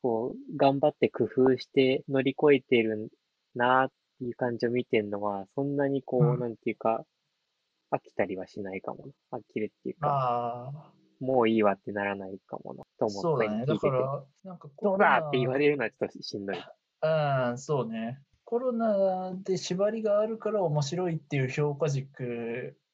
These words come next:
Speaker 2: が四月の中盤ぐらいまであったけど、今はもうだいぶそういうのは <laughs> ちょっといいかなって感じで。
Speaker 1: うん。
Speaker 2: 昨日、かが屋が
Speaker 1: うん。
Speaker 2: YouTubeで生配信やってて、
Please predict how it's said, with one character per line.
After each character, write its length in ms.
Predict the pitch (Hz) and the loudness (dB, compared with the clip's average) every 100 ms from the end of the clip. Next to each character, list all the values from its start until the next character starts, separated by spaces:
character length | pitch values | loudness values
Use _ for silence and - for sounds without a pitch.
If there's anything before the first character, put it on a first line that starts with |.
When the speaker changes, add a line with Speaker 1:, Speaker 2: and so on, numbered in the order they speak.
| - | -6
Speaker 2:
が 200 | 185 180 | -2 -2
四 140 | - | -2
月 240 | 170 139 | -4 -2
の 60 | 127 | -6
中 160 | 131 127 | -4 -2
盤 140 | 131 | -2
ぐ 80 | 135 | -2
ら 40 | |
い 40 | 120 | -4
ま 80 | 120 | -4
で 80 | |
あ 20 | 117 | -8
っ 100 | - | -8
た 80 | - | -16
け 140 | - 110 | -16 -8
ど、 340 | 110 107 - 254 | -6 -6 -8 -4
今 140 | 240 | 0
は 100 | 143 | 0
も 160 | 135 127 | 0 -2
う 20 | |
だ 100 | 135 | -2
い 40 | |
ぶ 60 | 143 | -2
そ 160 | 156 | -2
う 80 | 156 | -2
い 80 | 160 | 0
う 40 | |
の 120 | 143 123 | 0 0
は 340 | - 139 135 | -2 -2 -4
<laughs> 40 | |
ち 40 | - | -8
ょ 40 | |
っ 20 | 165 | -8
と 80 | |
い 80 | 123 | -8
い 60 | 123 | -6
か 120 | 117 | -6
な 220 | - 104 | -4 -4
っ 40 | - | -6
て 120 | - | -12
感 220 | - 165 | -10 -10
じ 120 | - | -8
で。 120 | 139 | -6
Speaker 1:
う 20 | - | -6
ん。 60 | - _ _ - | -8 _ _ -6
Speaker 2:
昨 80 | |
日、 800 | 185 220 226 226 220 214 208 240 - _ _ | -2 0 0 0 0 0 -2 -6 -12 _ _
か 180 | - 175 | -6 -2
が 100 | 226 | 0
屋 200 | 208 139 | 0 0
が 340 | 127 110 143 - 175 | -2 -2 -2 -6 -6
Speaker 1:
う 60 | |
ん。 20 | |
Speaker 2:
YouTube 240 | 151 127 151 | -4 -2 -4
で 100 | 120 | -2
生 200 | 120 127 | -2 -4
配 220 | 143 131 | -4 -4
信 180 | 127 110 | -6 -8
や 120 | 110 | -10
っ 20 | |
て 160 | - 123 | -14 -20
て、 260 | - 143 | -18 -18